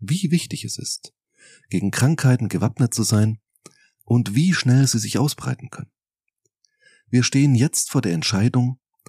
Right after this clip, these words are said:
ob wir uns gegen diese Krankheit impfen lassen oder nicht.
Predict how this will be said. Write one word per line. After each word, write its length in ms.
ob 180
wir 100
uns 220
gegen 180
diese 220
Krankheit 420
impfen 300
lassen 340
oder 220
nicht. 400